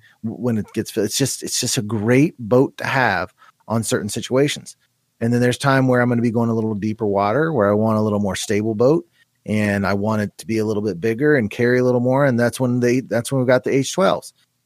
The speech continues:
And then there's times when I wanna go out on a big lake or wanna go on the river. It's like, having that eighteen footer. It's like, duck hunting is so much about, um, being versatile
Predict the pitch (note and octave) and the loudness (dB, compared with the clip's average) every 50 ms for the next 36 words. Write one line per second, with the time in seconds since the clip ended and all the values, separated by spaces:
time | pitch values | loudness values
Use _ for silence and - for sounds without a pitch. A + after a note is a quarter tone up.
0 | _ _ _ A2+ A2 A2+ A#2 A#2+ A#2+ A2+ - - C3 B2 B2+ B2+ A#2 B2 A#2+ A#2+ | _ _ _ -4 -2 0 0 0 0 -2 0 0 0 2 2 0 0 0 0 2
1 | A#2 A#2 A2 A#2 A2+ A2 A2 G2 F#2 G#2 G2 G#2+ A#2 D#3 F#3 F#3+ F#3+ F#3 - - | 0 0 0 0 0 0 0 0 -2 -2 -2 2 2 4 4 6 4 2 2 -2
2 | G2 G2+ G2+ G#2 G#2 F#2+ G#2 G#2 G#2 G#2 G2 F#2+ A#2+ D3 D#3 D3 D#3 D#3 D3+ D3+ | -4 -4 -4 -4 -4 -4 -4 -4 -4 -4 -4 -4 -2 -2 0 0 2 2 2 4
3 | D3 C3 A#2 - - B2 A#2 G#2 - _ _ _ _ _ _ _ - A#2+ A#2+ A#2+ | 2 2 0 -2 -2 -2 -2 -2 -2 _ _ _ _ _ _ _ 0 0 2 2
4 | B2+ B2+ A#2+ B2+ C3+ C3 - D3 C#3+ C3+ - F3+ F#3 E3 A#2+ G2+ G2 G2 - - | 2 2 4 4 2 2 2 -2 -4 -2 0 0 2 2 2 2 0 -2 -6 -4
5 | - C3+ B2+ G#2+ - _ - D#3+ - - - F#3+ F#3 F#3 F#3 F3+ D#3+ B2+ - - | -2 -2 -2 -2 -4 _ -2 -2 -2 0 -2 0 0 0 0 0 0 -2 -4 -4
6 | - - C3+ C3 C3 C3 B2+ B2+ - - - - _ _ _ _ _ _ _ _ | -4 0 0 2 2 2 2 0 -2 -6 -10 -14 _ _ _ _ _ _ _ _
7 | _ _ _ - A#2 G#2 G2+ A2+ A2 G#2+ G#2+ G#2+ F#2+ - - - - - _ _ | _ _ _ -4 -4 0 2 2 4 4 4 4 2 0 -2 -8 -16 -20 _ _
8 | - G2+ G2+ G2+ G2 F#2 F2+ F2 F#2 F#2 - - A2+ A2 G#2 G2+ G#2 G#2 - - | -4 -4 -2 -2 -2 -2 -4 -4 -6 -6 -4 0 0 2 2 4 2 2 2 0
9 | - D2+ C#2 F2 F#2 | -2 -6 -8 -8 -12